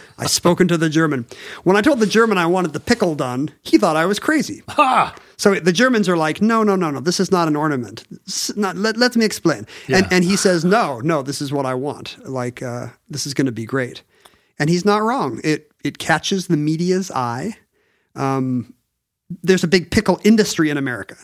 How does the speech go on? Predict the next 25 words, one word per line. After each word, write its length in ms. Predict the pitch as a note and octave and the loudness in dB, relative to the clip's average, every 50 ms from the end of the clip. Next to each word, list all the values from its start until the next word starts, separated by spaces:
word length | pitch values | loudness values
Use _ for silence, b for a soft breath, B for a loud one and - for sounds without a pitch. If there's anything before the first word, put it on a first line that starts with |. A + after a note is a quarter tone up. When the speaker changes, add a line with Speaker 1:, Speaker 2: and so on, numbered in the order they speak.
| - - | -18 -10
Speaker 1:
So 160 | - - E3+ | -2 0 0
now 280 | D3+ D#3 D#3+ F3 F#3 | 2 4 4 4 4
there's 260 | F3 E3+ D3+ C#3+ C3 - | 2 0 -2 -4 -6 -6
a, 380 | C#3 C3 A#2+ A2+ G#2+ G#2 A2 - _ _ - | -8 -8 -8 -8 -10 -12 -16 -18 _ _ -16
a 60 | - | -14
corporate 500 | - - - - A#3+ B3+ B3 - E3 C3+ | -10 -6 0 2 2 2 2 0 -4 -4
force 460 | - - D#3 C#3 A#2 B2 - - - b b b b b b b b b b b b b | -4 -4 -4 -4 -4 -6 -10 -12 -14 b b b b b b b b b b b b b
behind 340 | - D3 B2+ D3 C#3+ C3 A#2+ | -2 -2 0 0 0 -2 -2
it. 80 | A#2 - | -4 -2
You 60 | D3 | -2
know, 120 | D3 D3 C#3+ C#3+ | -2 -2 -2 -4
a 60 | D3+ | -6
town 280 | - - F3+ F3+ F3+ | 0 2 4 4 4
in 120 | F3 E3 E3 | 4 2 2
Michigan 420 | E3+ E3 - E3 D3+ D3+ C#3+ C3+ | 2 0 0 0 0 0 0 -2
called 280 | C3 - C#3+ C3 B2+ A#2+ | -2 -2 -4 -4 -4 -2
Berrien 420 | D#3 D3+ D#3 D#3+ D#3 D3 C3+ C3 | 0 0 2 2 0 0 -2 -4
Springs, 560 | - - - - F3+ E3+ C#3+ B2+ C3+ C#3+ B2+ | -6 -6 -2 0 2 2 2 0 -2 -4 -4
which 160 | - C3 - - | -6 -6 -6 -6
is 100 | C3+ A#2+ | -6 -4
where 160 | C#3+ C#3 C3 C3 | -4 -4 -2 -4
all 80 | B2+ | -4
the 100 | B2 A#2+ | -6 -6
pickle 280 | - D#3 - - C3 A#2+ | -8 -6 -4 -4 -6 -4
farms, 580 | - C3+ B2+ B2 B2 A#2+ B2 B2 A#2+ - - | -4 -6 -6 -4 -4 -4 -4 -4 -4 -8 -12